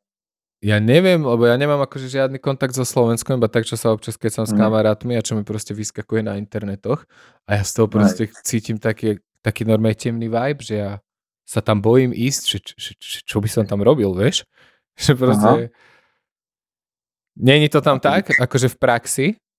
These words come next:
Speaker 2: Neviem, kam, ja nechodím nikde teraz.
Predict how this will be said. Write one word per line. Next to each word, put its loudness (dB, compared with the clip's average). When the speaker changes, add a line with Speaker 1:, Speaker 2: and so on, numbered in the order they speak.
Speaker 2:
Neviem, 6
kam, -6
ja -6
nechodím -10
nikde -8
teraz. -12